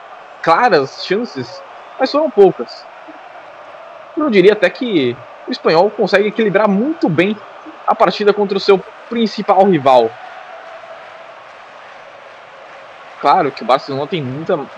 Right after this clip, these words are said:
tem muito mais tradição, né? Muito mais camisa, muito mais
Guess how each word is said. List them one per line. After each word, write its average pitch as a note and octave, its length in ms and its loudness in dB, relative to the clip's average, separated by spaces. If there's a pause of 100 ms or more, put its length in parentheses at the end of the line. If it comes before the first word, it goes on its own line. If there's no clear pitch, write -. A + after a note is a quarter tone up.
tem C4 120 -6
muito D3 260 -4
mais F#3 180 0
tradição, D#3+ 760 -2
né? B2 100 -4
Muito C#3 300 -10
mais C#3+ 200 -4
camisa, C#3+ 720 -4 (720)
muito E3 180 -2
mais E3 240 0